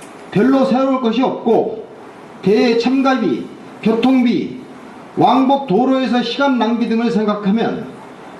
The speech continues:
회원들에게 별로 도움이 안 되는 듯하여 뭔가 재미있고 주제가 있는 대회 등이 아니라면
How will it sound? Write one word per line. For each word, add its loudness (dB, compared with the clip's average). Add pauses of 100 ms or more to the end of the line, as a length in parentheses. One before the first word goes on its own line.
(100)
회원들에게 2
별로 0
도움이 2
안 0
되는 2
듯하여 -2 (640)
뭔가 4
재미있고 0
주제가 2
있는 0
대회 2
등이 2
아니라면 0